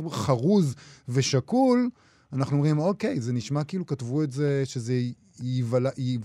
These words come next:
יחליק בגרון יותר טוב בגלל הכלים האלה."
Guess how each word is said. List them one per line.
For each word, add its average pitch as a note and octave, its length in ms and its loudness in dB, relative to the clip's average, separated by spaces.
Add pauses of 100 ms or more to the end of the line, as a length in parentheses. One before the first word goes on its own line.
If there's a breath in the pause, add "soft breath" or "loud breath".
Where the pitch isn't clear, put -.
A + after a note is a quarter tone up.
(160)
יחליק D3+ 320 -4
בגרון C#3+ 380 0
יותר C#3 240 2
טוב A2+ 220 -4
בגלל A2+ 400 -2
הכלים A#2 440 -2
האלה." E2+ 300 -4